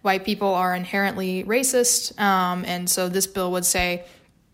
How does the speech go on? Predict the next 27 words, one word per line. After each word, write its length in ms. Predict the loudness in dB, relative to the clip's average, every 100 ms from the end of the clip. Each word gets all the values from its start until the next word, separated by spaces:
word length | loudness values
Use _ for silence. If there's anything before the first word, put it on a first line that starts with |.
| _ -2
you 240 | 4 4
cannot 460 | 4 4 6 4 4
teach 180 | 2
students 460 | 4 4 2 2 0
that. 520 | 0 0 0 -4 -4
Um, 540 | 0 0 -2 -4 -8 -4
and 360 | 0 0 2
so 380 | 0 2 0 -2 -8 -16 -18 -18 0 4
also 580 | 6 6 4 4 0 -6 -16 -16
there's, 480 | -6 -2 0 0 -2
it 140 | -2
would 220 | 0 0
ban 300 | 0 0 -2
the 80 | -4
teaching 400 | -4 -2 -4 -2
that 260 | -2 -2 -2
one, 360 | -2 -2 -6 -12 -20 -20 _ _ _ _ -8
uh, 240 | -6 -4 2
race, 600 | 6 8 8 6 4 2
gender, 1000 | -2 2 2 4 4 2 0 0 -2 -4
sexual 380 | 0 0 0 0
orientation 920 | 0 -2 -4 -4 -4 -4 -4 -6 -8
is 400 | -6 -6 -4 -6
inherently 840 | -8 -4 -2 -2 -4 -6 -6 -10 -10
better 680 | -8 -2 0 0 -2 -2 -6
than 440 | -4 -2 -2 -6 -6
another. 680 | -4 0 2 2 0 -4